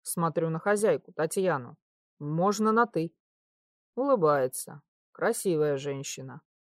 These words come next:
И возраст ей идет чуть за сорок. Думаю, за этим столом ни у одной дамы нет проблем с самооценкой и гардеробом.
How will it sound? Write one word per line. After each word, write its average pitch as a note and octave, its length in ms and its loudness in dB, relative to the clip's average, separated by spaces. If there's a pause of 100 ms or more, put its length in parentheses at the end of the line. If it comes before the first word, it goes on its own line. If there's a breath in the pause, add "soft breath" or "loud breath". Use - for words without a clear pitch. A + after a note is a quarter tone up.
(160)
И C#4 80 2
возраст D4 460 6
ей A3 240 10
идет G#3 360 6 (300 soft breath)
чуть A#3 280 2
за A3+ 180 4
сорок. D#3+ 580 4
Думаю, G3+ 500 4
за G3+ 140 4
этим G3 280 2
столом G#3 640 4
ни F3+ 80 0
у G3+ 140 4
одной A3+ 400 4
дамы F#3+ 400 4
нет E3+ 340 0
проблем F3 460 2
с - 80 -2
самооценкой F3 760 0
и - 20 -4
гардеробом. F3 760 -2